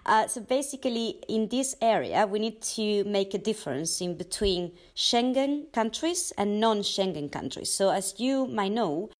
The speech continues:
the Schengen area, which is a passport-free, uh, area within the European Union, is a bit like the Eurozone. So it's basically, uh, not all member states are part of it, but unlike the Eurozone, we've got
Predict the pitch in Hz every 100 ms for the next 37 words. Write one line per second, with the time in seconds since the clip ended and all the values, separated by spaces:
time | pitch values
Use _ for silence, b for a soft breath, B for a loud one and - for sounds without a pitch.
0 | - 208 196 - 254 254 214 - 156 147
1 | 185 185 190 202 196 220 220 - 202 190
2 | - 190 180 175 B B B 185 - 190
3 | 185 175 185 - 269 247 185 180 170 -
4 | 165 147 - 175 214 B B - 277 294
5 | 269 220 180 208 175 - - 92 - 185
6 | 190 190 233 - 220 233 208 208 202 B
7 | B - 190 196 220 233 262 - 233 220
8 | 214 202 196 - 190 180 175 - - 180
9 | 170 - 202 240 262 - - 262 330 370
10 | - - B B 208 202 202 202 247 -
11 | 226 196 233 160 - 165 202 202 202 -
12 | 202 196 190